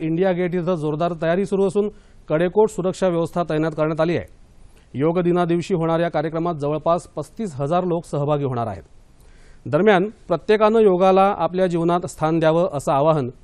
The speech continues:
पंतप्रधान नरेंद्र मोदी यांनी केलं आहे. पंतप्रधान सोशल मीडियावरही विविध आसनांविषयीची माहिती पुरवत असून त्यांनी आज नाडी शोधन प्राणायाम याबद्दलची माहिती Twitter-वर दिली आहे.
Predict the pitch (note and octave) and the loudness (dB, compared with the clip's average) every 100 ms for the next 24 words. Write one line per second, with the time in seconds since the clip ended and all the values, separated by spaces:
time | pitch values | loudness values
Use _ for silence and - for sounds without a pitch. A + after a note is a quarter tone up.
0 | - D3 D#3 D#3+ D#3+ D#3 D3+ D#3 D3+ D3+ | -8 -6 -4 -2 -2 0 0 0 -2 0
1 | F3 D3+ D3 C3+ C#3+ D3 F3+ - _ - | 0 0 -2 -2 0 0 -2 -10 _ -20
2 | - - - D3 F3 F3 F3 F3+ F#3+ - | -20 -18 -6 -2 0 0 0 0 -2 -4
3 | D3+ F3+ F3+ E3 D#3 E3+ E3+ F3 F3+ G3+ | -4 -2 -2 0 0 0 2 0 0 -4
4 | - - B2 C#3+ F#3 F#3+ G3+ C#3+ C#3 F3 | -10 -16 -4 0 2 4 2 0 -2 0
5 | F#3 G3 E3+ F3 E3 F3 D3 C#3+ F3 D3+ | 0 0 0 -2 -2 -2 -2 -2 -4 -4
6 | D3 D#3 C#3 - D3 A2+ - - - - | -2 -2 -4 -2 -2 -2 -8 -20 -10 -4
7 | C#3 E3 E3 E3 F3 B2+ C#3 C3+ C#3 F#3+ | 0 0 0 -2 -2 -6 -4 -2 -2 -2
8 | F3 E3 E3 F3+ D3+ C#3 D3 E3 D#3 D3+ | -4 -2 -2 -2 -2 0 0 0 0 -2
9 | C#3 C3 C#3+ D#3 C3+ C3+ A#2+ A2 - - | -4 -6 -6 -4 -4 -4 -6 -10 -14 -20
10 | - D3+ D3 E3 D#3+ D3+ A#2 G#2+ F#2 C#2+ | -10 -6 -2 -2 -2 -2 -6 -8 -10 -16